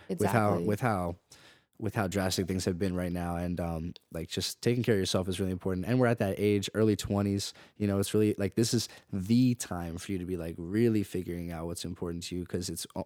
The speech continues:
Speaker 1: borderline determinant for what you're gonna do for, I won't say forever, but for a very long time. And, um, like, just knowing yourself
Speaker 2: Yeah.
Speaker 1: is really important.
Speaker 2: Yeah,
Speaker 1: So taking that time is
Speaker 2: exactly.
Speaker 1: really important. Have you ever done anything, like, what's your thing? Do you do journaling, meditation?
Speaker 2: Well, like, my thing, I love,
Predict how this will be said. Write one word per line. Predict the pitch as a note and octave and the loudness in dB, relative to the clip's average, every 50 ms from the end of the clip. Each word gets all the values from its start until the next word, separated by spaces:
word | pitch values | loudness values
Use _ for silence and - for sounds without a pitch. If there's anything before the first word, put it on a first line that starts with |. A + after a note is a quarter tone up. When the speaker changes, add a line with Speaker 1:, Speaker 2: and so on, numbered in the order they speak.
| - | -10
Speaker 1:
borderline | - F#2+ F#2+ A2 B2 A#2 G2+ F2 F2+ F#2 F2 | -6 0 2 2 4 4 2 0 0 -2 -4
determinant | F2+ - - G#2 G2+ G2 F#2+ F2+ F2+ F2+ E2 | -6 -4 -2 0 0 0 0 0 -2 -4 -4
for | - F#2+ | -4 -4
what | F#2 F2+ F2 - | -4 -2 -2 -4
you're | F#2 E2+ | -6 -6
gonna | - E2 D2 - - _ | -6 -8 -10 -10 -10 _
do | - G2 B2 C3 | 2 6 6 6
for, | A2+ - G2 F#2+ F#2 E2+ - - - _ _ _ - | 6 4 2 0 0 -2 -4 -10 -20 _ _ _ 2
I | A#2+ | 6
won't | C3 B2+ A2+ - | 6 6 6 4
say | - G#2 F#2+ | 2 0 0
forever, | - - F#2 G2+ G#2+ G#2 G2 F#2+ F#2 | 0 0 2 2 2 2 2 0 -2
but | E2+ F#2 F#2 F2+ | 0 -2 -2 -4
for | - - F#2+ F2+ | -4 -4 -4 -4
a | F2+ F2 | -2 -2
very | F#2+ G2+ G2 F#2+ F#2+ | 0 0 0 0 0
long | F#2 F2+ F2+ F2+ | -2 -2 -4 -4
time. | - - A2 A2 A2+ G#2+ G2+ G2+ - - - - _ _ _ _ - | -2 0 0 2 2 2 0 -2 -6 -12 -20 -20 _ _ _ _ 0
And, | G2 F#2+ F2+ F2+ F2+ F2+ | 2 2 4 2 2 2
um, | G2 F2+ F2 E2+ E2+ E2 E2 F2 G2+ - _ _ _ _ _ _ _ _ _ _ _ _ _ _ _ - - | 2 2 4 2 2 0 -2 -4 -6 -8 _ _ _ _ _ _ _ _ _ _ _ _ _ _ _ -14 -10
like, | - G2+ G2+ | -8 -6 -2
just | - G2+ - - | -2 -2 0 2
knowing | G2 G2 F#2+ F#2+ F#2+ F#2 | 2 4 4 4 4 2
yourself | F2+ F#2 - - G2+ G#2 A2+ - - - _ _ | 0 -2 -2 0 0 -2 -2 -4 -8 -20 _ _
Speaker 2:
Yeah. | - G#3 G3 F#3 F3+ F3+ | 0 0 2 2 2 0
Speaker 1:
is | F#3 G2+ | 0 0
really | G2+ - - F2+ | 0 0 0 0
important. | F2 F2+ F#2 - - - - - - _ _ - | -2 -4 -4 -6 -6 -8 -8 -10 -16 _ _ -6
Speaker 2:
Yeah, | G3+ F#3+ F3+ E3+ | -4 -2 -2 -2
Speaker 1:
So | F3 - | -2 -2
taking | - G#2 G2+ F#2+ | 0 0 0 0
that | F2+ F#2+ | -2 -4
time | - - F#2+ | -4 -4 -2
is | F#2 | -2
Speaker 2:
exactly. | F2+ F#2 F#2 G2 | -2 -2 -2 -2
Speaker 1:
really | F#2 F2+ | -2 -2
important. | F2+ F#2 - F#2+ F2 F#2 - - | -4 -6 -6 -6 -6 -6 -4 -4
Have | G2+ G2+ G#2 | -2 0 2
you | G#2+ | 2
ever | G2+ G2+ G2+ | 2 2 0
done | F#2 G2+ G2 F#2 | -2 -2 -2 -2
anything, | G2 G2+ - G2 G2 | -2 -2 -2 -4 -4
like, | F2 E2+ F#2 - - - - - - | -4 -4 -6 -8 -12 -20 -20 -2 2
what's | A2 G#2+ - | 2 2 4
your | - F#2+ | 2 0
thing? | - - - G2+ F#2 F2+ | 0 0 0 0 0 0
Do | E2 F#2 | -2 -4
you | F2 | -4
do | F#2 F2+ | -4 -4
journaling, | F2+ - - F2+ F#2 G2 G2 G2+ G2+ G#2 G2+ G2+ G2+ G2+ G2+ G2 | -4 -2 -2 0 0 2 2 2 2 2 2 2 2 2 0 0
meditation? | F#2 F2+ F2+ E2+ - G#2+ G2 G2+ - - - G#2 G2+ G2+ G2 G#2+ | -2 -2 -4 -2 0 0 2 2 2 0 0 0 0 0 -2 0
Speaker 2:
Well, | F3+ C#4 C4 | 0 0 2
like, | A#3+ A#3+ A3 G3 - - - | 2 2 2 0 -2 -4 -4
my | G#3 G3 G3 | -2 -2 -2
thing, | F#3 - A3 G#3 G3 F#3 - | -2 -2 -2 -2 -2 -2 -2
I | F#3 F#3 | -2 -2
love, | F#3 F#3 F#3 F#3 F#3+ F#3+ F#3+ F#3+ | 0 2 2 2 2 0 -2 -6